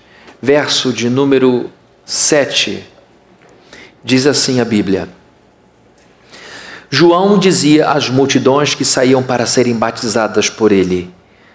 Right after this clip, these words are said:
"Raça de víboras, quem lhes deu a ideia de fugir da ira que se aproxima? Deem frutos que mostrem um arrependimento. E não comecem a dizer a si mesmos: 'Abraão é nosso pai.'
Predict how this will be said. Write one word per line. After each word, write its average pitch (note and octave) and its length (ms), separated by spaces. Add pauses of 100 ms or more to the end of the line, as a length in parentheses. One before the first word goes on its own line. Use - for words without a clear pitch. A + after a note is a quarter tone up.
(220)
"Raça D3 300
de C#3 100
víboras, A2+ 720 (680)
quem F3+ 140
lhes F3+ 220
deu E3+ 260
a C3 60
ideia C3+ 420
de B2+ 140
fugir B2+ 400
da B2+ 120
ira A#2+ 240
que A#2 80
se - 140
aproxima? G#2 840 (720)
Deem D#3+ 320
frutos F3+ 480
que - 140
mostrem C#3+ 600
um C#3+ 120
arrependimento. B2+ 920 (460)
E G#3 80
não G3 100
comecem D3 540
a B2+ 40
dizer A#2+ 300
a A2 40
si A2+ 180
mesmos: A#2 480 (240)
'Abraão C3 680 (180)
é C3 60
nosso A#2+ 300
pai.' A2+ 340